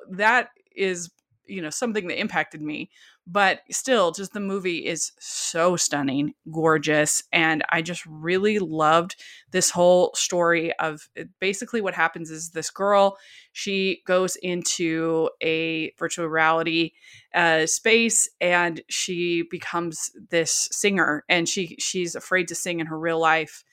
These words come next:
but it, she becomes this, like, pop diva in this alternate reality. And, um, she meets this, uh, kind of wounded dragon, I guess you'd say,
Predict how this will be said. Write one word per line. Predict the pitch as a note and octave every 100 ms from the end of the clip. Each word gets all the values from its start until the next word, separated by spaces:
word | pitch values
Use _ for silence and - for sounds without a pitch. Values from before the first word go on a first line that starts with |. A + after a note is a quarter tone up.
| _ _ _
but | E3 E3
it, | F3 -
she | -
becomes | E3 E3+ E3
this, | E3 D#3+
like, | -
pop | E3+ - -
diva | D#3 D#3 D#3 D#3 -
in | E3+ D#3
this | D#3 -
alternate | - D#3 D#3 D3+
reality. | D#3 D#3+ E3+ D3+ C3+ -
And, | - D#3 - _ - - -
um, | E3+ E3
she | - F#3+
meets | E3+ F3+ -
this, | - E3 - - - E3+
uh, | D#3+ D#3+
kind | - E3
of | D#3 - _ _ _ _
wounded | D#3+ E3+ E3+ E3 D#3+
dragon, | - D#3 F#3 B3+ D#4 D#4+
I | A#3+
guess | B3+ C4+ -
you'd | B3+
say, | - B3+ C#4